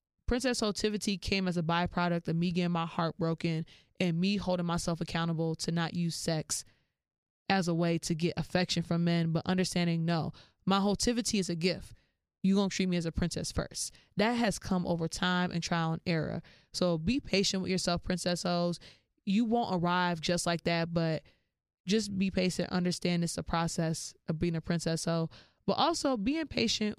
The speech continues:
with pursuers. You know, you're gonna stumble upon some fake pursuers like that white guy or those guys like the one at the airport who's like, "Oh, you're a model. Oh, you're a model." There's gonna be a lot of fake pursuers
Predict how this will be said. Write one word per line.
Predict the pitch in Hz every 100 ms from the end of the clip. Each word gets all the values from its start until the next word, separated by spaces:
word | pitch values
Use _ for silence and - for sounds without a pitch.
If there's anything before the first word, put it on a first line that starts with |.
| -
with | 185 185
pursuers. | - 170 - 175 160 165 - - _ -
You | 202
know, | 202 185 180 - _
you're | 214 262
gonna | 330
stumble | 269 - 214 202
upon | - 196 185
some | - 175
fake | - 185 -
pursuers | 196 - 180 180 170 170
like | 175
that | 180 180
white | 175 175 170
guy | 170 165 160 165 165 _ _ _ _ _ - -
or | 208 196 190 180
those | 190 180
guys | 185 185 180 180 -
like | 175 -
the | 185
one | 180 190 196
at | 180
the | -
airport | 190 185 - 185
who's | 180
like, | 170 -
"Oh, | 233
you're | 220
a | 214
model. | 185 202 202
Oh, | 202
you're | 196
a |
model." | 180 190 190 190 - _ _ _ _ _ _ _
There's | 226
gonna | 226 240
be | 220
a |
lot | 185 185
of |
fake | - 185 -
pursuers | 180 180 175 175